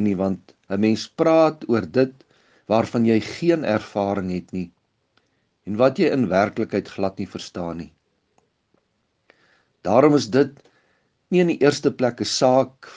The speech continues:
van 'n mens se verstand wanneer jy oor God praat en oor hom dink nie. Om oor hom te praat en te dink, veral oor hoe hy is, is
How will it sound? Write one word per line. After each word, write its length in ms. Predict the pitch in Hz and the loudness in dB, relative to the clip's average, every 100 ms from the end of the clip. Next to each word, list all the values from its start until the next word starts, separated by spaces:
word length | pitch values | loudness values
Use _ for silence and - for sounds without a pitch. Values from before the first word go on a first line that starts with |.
| - | -4
van 180 | 131 113 | 0 2
'n 80 | 104 | 2
mens 240 | 113 113 | 2 0
se 100 | 113 | -4
verstand 800 | - 110 - - 147 104 87 _ _ _ _ - | -6 -8 -8 -2 -2 -2 -6 _ _ _ _ -8
wanneer 260 | 98 101 92 | -2 -2 0
jy 240 | 101 104 | 2 2
oor 220 | - 104 | 2 -2
God 440 | 92 - 113 - - | -2 -2 -2 -4 -4
praat 440 | 110 107 101 101 | 0 0 0 -2
en 180 | 98 95 | -6 -4
oor 140 | 95 | -4
hom 160 | 92 90 | -4 -6
dink 340 | - 87 82 | -8 -10 -12
nie. 220 | 85 76 _ _ _ _ _ _ _ _ _ _ _ _ _ 71 | -14 -16 _ _ _ _ _ _ _ _ _ _ _ _ _ -4
Om 140 | 98 | 0
oor 80 | 101 | 4
hom 200 | 117 127 | 4 4
te 120 | 131 | 0
praat 420 | - 123 147 147 | 0 4 4 4
en 140 | 143 131 | 0 -2
te 120 | 107 | -6
dink, 400 | 87 127 147 - _ _ _ _ _ | 0 0 0 -8 _ _ _ _ _
veral 600 | - 131 123 - 165 151 - | -10 -6 -4 2 2 2 2
oor 220 | 117 117 110 | 0 0 0
hoe 160 | 113 233 | 0 0
hy 100 | 214 - | -2 -2
is, 460 | 120 92 - - _ _ 117 | -2 -2 -8 -20 _ _ -4
is 180 | 107 | -4